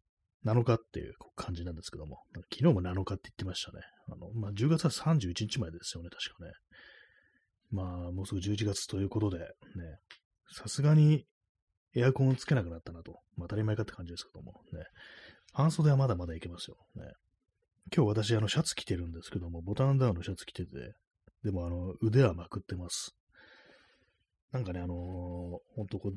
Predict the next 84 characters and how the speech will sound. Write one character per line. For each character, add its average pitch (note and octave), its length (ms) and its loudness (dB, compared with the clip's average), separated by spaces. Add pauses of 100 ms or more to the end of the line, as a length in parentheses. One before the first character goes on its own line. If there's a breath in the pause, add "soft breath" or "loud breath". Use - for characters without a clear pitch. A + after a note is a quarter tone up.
前 C3 140 6
腕 C#3 460 6
が B2 100 4
布 B2 260 6
で B2+ 60 6
覆 A#2 200 6
わ A#2 100 4
れ A#2 60 -2
て A#2 120 2
ん G2 40 0
の F2 60 -4
な F#2 100 -6
ん - 20 -8
か F2+ 100 -8
嫌 F2+ 140 -4
み F2+ 100 -6
た - 80 -14
い - 40 -12
な - 40 -16
感 - 140 -20
じ F2+ 80 -10
に - 20 -10
な F2 80 -12
り F2 60 -12
ま F2+ 80 -14
す。 - 120 -18 (520)
ね、 G#2+ 300 -8
手 - 100 -8
首 D#3+ 240 2
あ E3 60 2
た C3+ 100 0
り G2 100 0
が F2 100 -4
ね、 F2 100 -4
な F2+ 100 -4
ん F#2 60 -4
か E2+ 120 -8
こ F2 300 -6
う、 G#2 80 -16 (800 loud breath)
自 A2+ 160 2
由 C3+ 100 8
じ G#2+ 80 2
ゃ E2+ 40 -2
な F2 120 -4
い E2+ 60 -4
と、 E2 300 -12 (380)
ま E2+ 120 -6
あ、 E2+ 60 -8
腕 G#2 260 0
時 C3 240 2
計 - 20 -4
つ - 100 -10
け B2 120 2
と G2+ 80 0
い - 20 -4
て F#2 100 -8
何 G2+ 220 -2
を E2+ 40 -6
言 E2+ 100 -8
っ - 20 -20
て - 80 -8
る F#2 60 -4
っ - 20 -8
て - 60 -12
感 F#2+ 160 -8
じ F2+ 80 -6
で F2+ 80 -6
す - 80 -14
け F2 80 -12
ど D#2+ 80 -14
も、 E2 180 -14 (560 loud breath)
な C3+ 80 -4
ん G2+ 60 -8
か F2+ 100 -16
ね、 E2+ 160 -14
こ - 280 -16
う、 - 40 -20 (120)
嫌 A2+ 120 -2
な F#2 80 -6
ん D#2+ 60 -16
で - 80 -18
す - 100 -12
よ C2+ 80 -10
ね。 - 80 -14